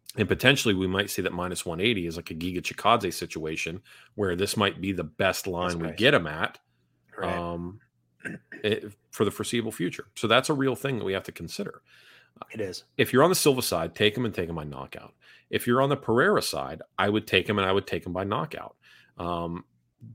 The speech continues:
Speaker 2: Yeah.
Speaker 1: those prop plays are gonna help put the punctuation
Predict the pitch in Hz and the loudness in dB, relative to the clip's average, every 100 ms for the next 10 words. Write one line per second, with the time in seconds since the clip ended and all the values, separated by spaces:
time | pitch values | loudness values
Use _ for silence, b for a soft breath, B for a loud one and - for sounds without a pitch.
0 | - _ - 131 127 151 139 - - 139 | -20 _ -12 2 8 8 6 2 4 6
1 | - - 110 104 95 90 90 82 104 107 | 4 2 4 4 2 -4 -6 -4 0 0
2 | - _ _ _ _ _ _ _ _ _ | -2 _ _ _ _ _ _ _ _ _
3 | - 131 117 - - 127 - 104 95 104 | 2 2 2 -6 -2 -2 0 0 0 0
4 | - 85 76 | -2 -6 -10